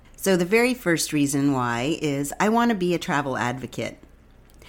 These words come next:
I know this is showing my age, and I really don't care, but I love it when I can call customer service for companies and get a real human being on the other line. It's awesome. When there's a pulse and not a bot on the other end of the phone, I think, "Oh man,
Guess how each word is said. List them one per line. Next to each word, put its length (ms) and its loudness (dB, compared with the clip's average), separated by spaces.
I 80 4
know 180 6
this 220 2
is 100 0
showing 300 2
my 120 2
age, 400 -2
and 120 0
I 60 0
really 300 2
don't 200 -4
care, 380 -6
but 260 -8
I 100 2
love 360 2
it 160 2
when 160 0
I 60 -2
can 180 -4
call 260 -2
customer 460 -4
service 420 -4
for 140 -8
companies 680 -8
and 180 -2
get 140 -2
a 60 -2
real 340 -2
human 400 -4
being 380 -6
on 140 -4
the 140 -4
other 360 -4
line. 520 -6
It's 240 -6
awesome. 560 0
When 160 4
there's 160 6
a 60 2
pulse 520 2
and 140 4
not 160 2
a 160 -2
bot 480 4
on 140 -2
the 160 -2
other 160 -4
end 180 -2
of 60 -4
the 80 -8
phone, 400 -6
I 80 -6
think, 280 -6
"Oh 120 2
man, 420 2